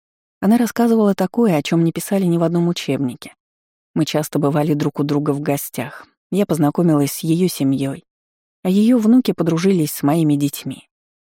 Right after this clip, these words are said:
Она же нашла опытную няню, которая быстро влилась в наш дом и всегда была на подхвате.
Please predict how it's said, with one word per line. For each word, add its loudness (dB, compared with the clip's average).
Она 2
же 2
нашла 0
опытную 0
няню, 2
которая 0
быстро 0
влилась 0
в -2
наш 0
дом 0
и 2
всегда -2
была 0
на 0
подхвате. -8